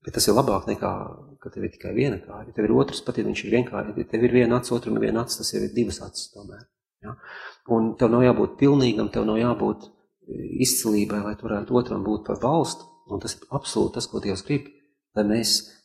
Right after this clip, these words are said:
ā, esam viens, lai mēs rūpējamies par otru kā par sevi, lai mēs mīlam savu tuvāko kā sevi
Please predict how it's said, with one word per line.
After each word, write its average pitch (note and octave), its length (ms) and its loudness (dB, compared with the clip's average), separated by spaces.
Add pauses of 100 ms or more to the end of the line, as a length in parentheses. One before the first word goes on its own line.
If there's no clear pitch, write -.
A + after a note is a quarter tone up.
(240)
ā, G#2+ 160 -10 (300)
esam F#2+ 340 2
viens, A#2+ 400 2
lai G2+ 120 -6
mēs G#2 200 -2 (640)
rūpējamies A2+ 560 2
par - 160 -4
otru C3 360 4 (380)
kā G#2+ 180 -4
par G2 140 -6
sevi, C#3+ 460 2 (140)
lai G#2 100 -6
mēs G#2 180 -8
mīlam A#2+ 320 0
savu G#2 220 -4
tuvāko G#2+ 400 -4
kā A2 100 -2
sevi G#2 240 -2